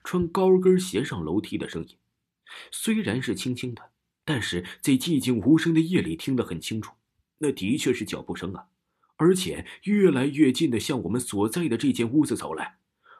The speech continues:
我浑身的汗毛管一下子竖了起来，皮肤起着鸡皮疙瘩，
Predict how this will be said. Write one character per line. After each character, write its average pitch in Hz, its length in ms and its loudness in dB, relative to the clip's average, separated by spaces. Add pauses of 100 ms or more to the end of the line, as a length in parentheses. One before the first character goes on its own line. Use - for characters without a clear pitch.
我 92 140 2
浑 98 260 0
身 104 220 -2
的 90 80 -2
汗 87 220 -4
毛 98 180 0
管 95 200 0
一 92 140 0
下 107 180 -2
子 92 80 0
竖 95 220 2
了 90 80 -4
起 - 140 -6
来， - 120 -8 (220)
皮 135 400 -4
肤 135 160 -2
起 117 240 -2
着 101 100 -2
鸡 117 160 0
皮 117 160 2
疙 151 220 2
瘩， 82 120 -6